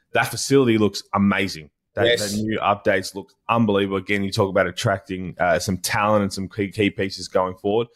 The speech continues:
Speaker 1: But where I'm really worried, Jack, is their run home. So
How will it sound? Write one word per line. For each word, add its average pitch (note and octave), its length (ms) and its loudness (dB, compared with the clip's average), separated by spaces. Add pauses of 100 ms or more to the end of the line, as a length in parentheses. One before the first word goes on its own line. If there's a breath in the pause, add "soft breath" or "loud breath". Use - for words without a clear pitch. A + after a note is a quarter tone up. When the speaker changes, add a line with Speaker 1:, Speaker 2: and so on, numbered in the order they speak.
(420 soft breath)
Speaker 1:
But C#3 100 2
where D#3+ 200 4
I'm D3+ 160 2
really C3+ 240 4
worried, A2 300 2
Jack, G2 340 0
is G2+ 220 -8
their G#2+ 200 4
run G2 200 2
home. F#2+ 240 -8 (180)
So G#2 380 0